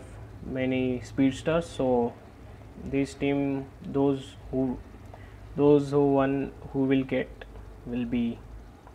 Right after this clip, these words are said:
pretty lucky. So stay tuned, keep subscribing, and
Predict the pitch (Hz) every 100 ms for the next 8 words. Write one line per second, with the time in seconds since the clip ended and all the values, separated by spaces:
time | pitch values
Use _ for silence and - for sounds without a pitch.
0 | - - - - 139 127 131 131 123 123
1 | - - - 131 131 131 - - - -
2 | - - 170 170 175 175 170 160 - 160
3 | 151 - 156 151 156 147 135 135